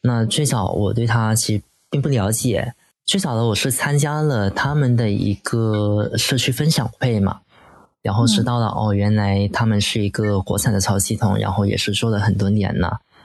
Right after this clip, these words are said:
Speaker 1: 也是开源的。OK，然后那我可以去深入去了解一下，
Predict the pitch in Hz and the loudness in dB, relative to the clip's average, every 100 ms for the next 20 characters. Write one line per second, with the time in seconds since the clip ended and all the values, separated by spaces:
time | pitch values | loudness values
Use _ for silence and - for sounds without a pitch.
0 | _ - 90 107 98 - 131 123 90 92 | _ -4 -2 -2 -2 -2 -2 0 0 0
1 | - - _ - - - - - _ _ | -2 -6 _ -20 -20 -20 -20 -20 _ _
2 | _ _ 113 110 117 113 107 98 127 110 | _ _ -4 0 0 2 0 0 0 0
3 | 101 101 - 110 104 95 98 107 110 95 | 0 0 0 0 0 0 0 -2 0 0
4 | 101 101 95 - 98 95 95 95 95 101 | 0 0 0 0 0 2 2 2 0 -2
5 | 123 101 101 110 98 92 - - - 104 | 0 0 0 0 0 0 0 0 -2 -4